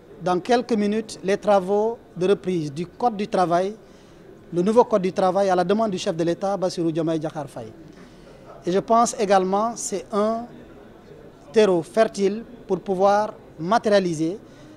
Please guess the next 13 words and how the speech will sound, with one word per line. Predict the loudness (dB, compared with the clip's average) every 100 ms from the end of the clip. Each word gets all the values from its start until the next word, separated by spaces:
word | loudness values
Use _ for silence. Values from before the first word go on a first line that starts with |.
| -20 -20 -20 -18 -10
la | 0 2
protection, | 2 0 -2 -6 -4 -4 -4 -8 -20 -20 -20 -20 -20 -20 -20 -20 -10 -4
euh, | -2 -2
de | 0
la | 4 4
femme | 2 -2 -2 -12 -20 -20 -20 -6
contre | -4 -2 -2
le |
harcèlement | 2 2 0 -2 -2 -4
au | -4
travail, | -4 -4 -6 -6
la | -4 -4
protection | -4 -6 -8 -8 -10